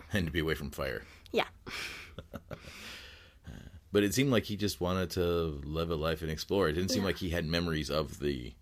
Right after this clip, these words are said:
Speaker 2: Life before.
Speaker 1: Right. So the memories that were in the brain had disappeared.
Speaker 2: But he knowed how to, like, he, he knew what to do,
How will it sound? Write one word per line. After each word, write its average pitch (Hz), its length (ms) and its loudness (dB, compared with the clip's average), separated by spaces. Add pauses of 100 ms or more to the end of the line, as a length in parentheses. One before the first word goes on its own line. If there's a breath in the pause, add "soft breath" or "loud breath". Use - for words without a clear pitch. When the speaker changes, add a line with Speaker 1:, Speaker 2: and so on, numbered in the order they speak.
(120)
Speaker 2:
Life 220 360 0
before. 104 460 -8 (100)
Speaker 1:
Right. 78 480 4 (420)
So - 180 -2
the 76 80 0
memories 92 320 4
that 78 120 2
were 76 80 0
in 76 40 0
the 73 60 0
brain 78 360 2
had 71 120 -4
disappeared. 71 680 -2
Speaker 2:
But 233 120 8
he 233 160 4
knowed 220 260 8
how 208 180 -2
to, 208 140 -4
like, 165 300 -4
he, 233 240 4
he 233 160 4
knew 214 260 6
what 202 180 2
to - 100 -4
do, - 400 -6